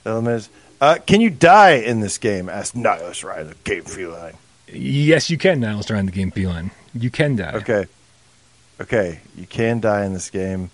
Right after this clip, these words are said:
Speaker 2: It's eleven.
Speaker 1: Uh, has it been on the top twenty-five? I like it, Chairface.
Speaker 2: So funny, I was just trying to figure that out. I'm pretty sure it hasn't. Uh, if it ever was, no,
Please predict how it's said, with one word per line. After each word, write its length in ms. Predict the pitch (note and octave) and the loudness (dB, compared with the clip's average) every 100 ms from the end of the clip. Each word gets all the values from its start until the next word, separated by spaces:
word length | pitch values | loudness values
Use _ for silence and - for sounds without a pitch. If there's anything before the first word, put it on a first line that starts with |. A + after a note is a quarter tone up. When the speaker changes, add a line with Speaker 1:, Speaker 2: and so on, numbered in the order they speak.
| _ | _
Speaker 2:
It's 100 | - | -16
eleven. 380 | - F#2+ E2+ F2 | -10 -8 -8 -4
Speaker 1:
Uh, 260 | G#2+ A2+ A2+ | 2 2 2
has 220 | - E3 | 4 4
it 100 | D#3+ | 4
been 160 | C#3 F3+ | 6 6
on 80 | F#3 | 6
the 80 | D3+ | 4
top 240 | E3+ D3+ | 2 0
twenty-five? 760 | - E3 C#3+ - E3 C#3 G2+ | 2 4 4 4 6 6 4
I 60 | G2 | 0
like 260 | G#2+ A2 A2 | 0 0 -4
it, 120 | - | -8
Chairface. 160 | G#2 | -8
Speaker 2:
So 260 | F2+ C#3 B2+ | -2 0 0
funny, 200 | B2 B2+ | -2 -2
I 60 | A#2 | -2
was 140 | G#2+ | -4
just 480 | - A#2 C#3+ D#3+ - | -10 -2 2 2 2
trying 220 | D3 C#3 | 2 2
to 60 | B2 | 0
figure 240 | C3+ C3 | 2 2
that 180 | B2 A#2 | 4 4
out. 200 | A#2 A2+ | 4 0
I'm 120 | B2 | -4
pretty 440 | - - G#3+ G3 | -10 -2 4 4
sure 220 | E3 D3+ B2+ | 4 0 0
it 100 | A2+ | -2
hasn't. 540 | - B2 A#2+ C#3 - - - _ | -6 -4 -2 -2 -4 -12 -20 _
Uh, 300 | A#2 A2 A2 | -2 0 0
if 160 | F#2+ A2+ | -2 -2
it 80 | A#2+ | 0
ever 240 | B2+ A#2+ | 0 0
was, 480 | A2 G#2+ G#2 F#2+ - - B2 - _ _ _ _ _ _ _ _ _ _ - | 0 0 -2 -6 -10 -14 -20 -20 _ _ _ _ _ _ _ _ _ _ -10
no, 380 | A2 E2 F#2 | -8 -8 -12